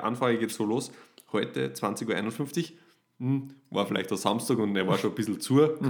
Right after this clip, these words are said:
Speaker 1: man vielleicht argumentieren. Ähm, hab endlich Lust
Speaker 2: Alkohol
Speaker 1: mit
Speaker 2: ist keine Ausrede.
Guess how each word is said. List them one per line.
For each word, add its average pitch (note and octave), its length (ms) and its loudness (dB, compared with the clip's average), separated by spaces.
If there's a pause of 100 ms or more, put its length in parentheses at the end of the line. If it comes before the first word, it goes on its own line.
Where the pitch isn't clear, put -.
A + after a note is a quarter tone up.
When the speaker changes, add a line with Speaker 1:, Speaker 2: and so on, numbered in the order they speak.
Speaker 1:
man F#2+ 140 2
vielleicht - 200 -6
argumentieren. G2 500 0 (420)
Ähm, A#2 320 6 (320)
hab B2+ 180 4
endlich D3 300 0
Lust D#3+ 120 6
Speaker 2:
Alkohol D3 300 6
Speaker 1:
mit D#3 60 4
Speaker 2:
ist C#3+ 100 0
keine C3 160 2
Ausrede. A#2+ 380 -2